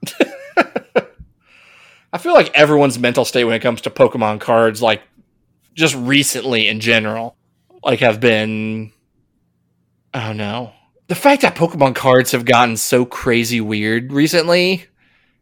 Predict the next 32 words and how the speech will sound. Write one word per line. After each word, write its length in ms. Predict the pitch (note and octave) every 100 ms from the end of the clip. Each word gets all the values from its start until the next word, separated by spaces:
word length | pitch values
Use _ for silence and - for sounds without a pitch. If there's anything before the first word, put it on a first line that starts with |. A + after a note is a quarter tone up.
| _ _ _ _ _ _
like, 220 | B2+ B2+ -
oh, 220 | D3+ C#3+
let's 280 | C3+ C3+ -
watch 320 | - C3 B2+ -
people 260 | C3+ - B2+
open 340 | B2+ B2 A2
cards 560 | - B2+ A#2+ A#2 A2 B2
and 760 | A#2+ A2+ A2+ A2 A2 A2 A2+ -
hope 300 | A#2+ A#2 -
for 280 | - A2+ A2
a 560 | A2 A2 G#2+ G#2+ G#2 _ _ - - _ _ _ _ _ _ _ _ _ -
shiny 500 | - A2+ A2 G#2+ G2+
Charizard 720 | - A2 G#2+ G#2 A2 G#2+ G#2+
or 100 | A#2
whatever, 440 | B2 A#2+ A#2 A#2
like, 420 | A#2 A#2 - - _
<laughs> 140 | _ - E3+ - - - - _ _ _ _ _ _ _ _ _
I 140 | D3+ C#3
don't 80 |
know. 140 | A2+ A#2
It, 200 | F3 F3+
it's 180 | F3 C#3
really 300 | C#3+ D#3 D3+
weird 240 | C3+ B2+
to 40 | C#3
s-, 180 | - -
kinda 280 | C3 A2+
see 160 | A2 B2
that 160 | A2 -
stuff 220 | A#2+ A#2
on 100 | G#2+
Twitter, 540 | - A2+ A2+ A2+ A2+